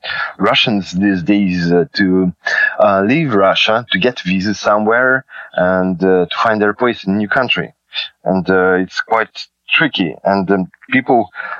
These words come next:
I know that there are lots of people who have left Russia to Tbilisi, to Armenia, uh, in the very beginning of war. And you know what? They are coming back now.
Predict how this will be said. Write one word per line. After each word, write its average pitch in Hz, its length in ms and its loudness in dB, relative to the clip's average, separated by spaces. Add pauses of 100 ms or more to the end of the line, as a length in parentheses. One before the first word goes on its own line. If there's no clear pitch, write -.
(120)
I 113 140 2
know 143 200 0
that 98 200 -2
there 104 200 2
are 92 340 4
lots 104 340 0
of 117 80 -10
people 85 400 -2 (100)
who 95 80 -2
have 95 200 0
left 104 280 0
Russia 80 400 0 (340)
to 101 400 0 (240)
Tbilisi, 104 480 0 (160)
to - 160 0
Armenia, 98 600 0 (120)
uh, 85 320 2
in 87 100 -2
the 85 40 -4
very 90 180 0
beginning 85 280 -4
of 78 160 -2
war. 76 280 -2 (300)
And 98 100 0
you 117 80 2
know 139 100 2
what? 147 220 2 (140)
They 107 120 2
are 104 100 2
coming 127 280 -2
back 151 240 0
now. 76 220 0